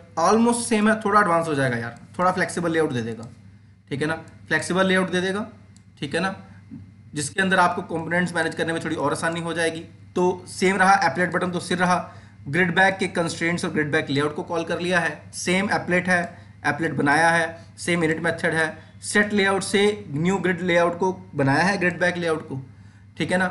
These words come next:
और इसके कंस्ट्रेंट सेट करने के लिए मैंने क्या किया है, एक ग्रिड बैक कंस्ट्रेंट नाम का क्लास है जिसका ऑब्जेक्ट बनाया है मैंने।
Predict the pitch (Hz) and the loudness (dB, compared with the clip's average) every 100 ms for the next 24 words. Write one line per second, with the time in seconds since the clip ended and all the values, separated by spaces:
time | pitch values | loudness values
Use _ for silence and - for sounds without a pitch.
0 | - - - - 208 233 220 269 226 214 | -4 -16 -20 -2 2 2 2 2 2 4
1 | 214 214 208 - 180 285 175 175 170 233 | 4 4 0 0 0 2 0 -2 2 0
2 | 240 185 160 175 175 156 170 165 202 208 | 0 -4 -2 -2 -2 -2 0 0 0 -2
3 | 180 - 143 202 185 202 - 185 170 180 | -6 -8 0 2 2 0 0 -4 -2 -2
4 | 175 165 160 156 139 135 185 156 - 147 | 0 -2 -4 -4 -2 -2 -4 -6 -4 -4
5 | 120 113 120 113 113 110 104 | -4 -6 -6 -6 -6 -10 -12